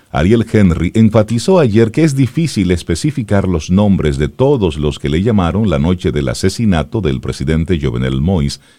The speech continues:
el pasado siete de julio, sobre todo porque no podía atender todas las llamadas. Esto dice él. Su oficina emitió un comunicado en el que dijo, desea aclarar de una vez por todas este asunto de la comunicación telefónica entre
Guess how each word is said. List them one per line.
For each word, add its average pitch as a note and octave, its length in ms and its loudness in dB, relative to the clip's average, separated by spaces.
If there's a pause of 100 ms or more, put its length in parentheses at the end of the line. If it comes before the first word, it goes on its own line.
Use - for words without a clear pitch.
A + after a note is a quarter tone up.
(140)
el F#2+ 140 -2
pasado A2+ 400 0
siete A2 340 -4
de F2+ 120 0
julio, G#2+ 360 0
sobre F2 280 -2
todo A2 280 -2
porque F2+ 300 -4
no F2 100 0
podía A#2 360 -2
atender F2+ 380 -2
todas G2+ 440 -4
las A#1+ 160 -8
llamadas. D2 440 -4 (280)
Esto - 200 -4
dice E2+ 360 -2
él. A#1 160 -6 (440)
Su - 140 -4
oficina D#3 380 0
emitió A2+ 260 0
un A2 80 0
comunicado F2 560 0
en D2 80 -2
el B1 160 -6
que B1+ 140 -8
dijo, B1+ 360 -4 (300)
desea F2+ 420 0
aclarar E2+ 540 -2
de B2 100 0
una D#2 200 0
vez D2+ 180 -2
por B1+ 180 -6
todas E2 420 -2
este - 240 -2
asunto G#2 540 0
de C#2 100 -2
la A#1 120 -6
comunicación C#2+ 640 -4
telefónica F2 640 -2
entre G#2 420 0